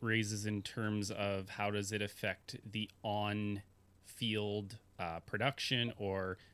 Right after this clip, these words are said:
how does it change how we're building rosters? Well, we obviously know the cap is going way up. Like, pandemic or not, it's a hundred and ten billion dollars, or that's at least the report that I saw. Um,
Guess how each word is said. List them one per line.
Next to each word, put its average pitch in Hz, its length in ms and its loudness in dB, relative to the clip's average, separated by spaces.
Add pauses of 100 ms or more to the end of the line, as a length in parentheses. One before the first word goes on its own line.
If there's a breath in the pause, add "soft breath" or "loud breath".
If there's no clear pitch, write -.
how 104 120 0
does 101 160 0
it 101 100 -4
change 95 380 -2
how 98 120 -4
we're 92 260 -4
building 92 400 -4
rosters? 107 580 0
Well, 104 300 4 (420 loud breath)
we 151 180 4
obviously 110 460 4
know 95 160 0
the 98 60 0
cap 90 260 -4
is 92 100 -2
going 87 280 -4
way 85 180 -6
up. - 240 -16 (340)
Like, - 220 -4
pandemic 113 640 4
or 101 140 0
not, 92 280 -2 (460 soft breath)
it's 131 160 0
a 113 60 2
hundred 127 520 2
and 95 220 -2
ten 104 500 0 (220)
billion 98 640 2
dollars, 87 800 -4 (180)
or 113 200 4
that's 107 520 4
at 104 120 0
least 107 180 2
the 98 80 -2
report 95 360 0
that 90 100 2
I 92 120 2
saw. 90 360 -2 (760 soft breath)
Um, 92 540 0